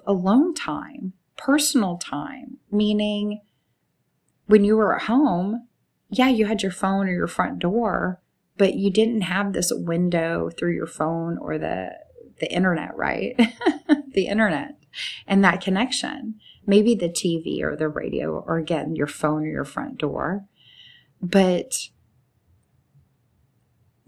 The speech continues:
there's now, and, you know, I remember before twenty-four hour T V, I remember when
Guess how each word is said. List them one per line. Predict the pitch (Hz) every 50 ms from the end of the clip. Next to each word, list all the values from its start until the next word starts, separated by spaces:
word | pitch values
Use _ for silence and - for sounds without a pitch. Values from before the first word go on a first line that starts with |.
| -
there's | - 202 208 220 190 - 196
now, | 190 180 180 196 226 247 240 202 175 175 175
and, | - 196 202 196
you | 202 220 214 214 214
know, | 202
I | - - 185
remember | 220 247 262 240 202 175 165 170 170 165
before | 165 - 170 - - 160 160
twenty-four | 160 - - 170 170 175 170 - 165 156 156
hour | - - - -
T | - - - 147 147
V, | 147 175 220 233 185 135 - -
I | - 160
remember | 196 233 214 180 160 151 147 151 156 156 160
when | 160 160 160 156 156 156 156 151 156 151 156 151 -